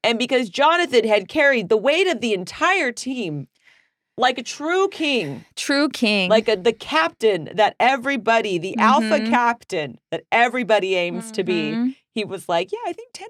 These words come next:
Speaker 1: would be fair." And just even the way that he typed it, it was so
Speaker 2: It was so
Speaker 1: nonchalant.
Speaker 2: respectful.
Speaker 1: It was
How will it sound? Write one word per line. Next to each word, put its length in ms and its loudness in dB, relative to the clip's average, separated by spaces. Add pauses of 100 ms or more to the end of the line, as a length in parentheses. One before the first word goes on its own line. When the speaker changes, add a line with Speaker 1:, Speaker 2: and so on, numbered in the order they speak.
Speaker 1:
would 100 -8
be 140 -8
fair." 300 0
And 180 -4
just 180 -8
even 420 -4
the 100 4
way 180 4
that 80 0
he 160 -8
typed 400 0
it, 140 0
it 60 -14
was 80 -20
so 180 -6
Speaker 2:
It 100 2
was 260 4
so 140 0
Speaker 1:
nonchalant. 240 4
Speaker 2:
respectful. 600 0
Speaker 1:
It 20 4
was 220 4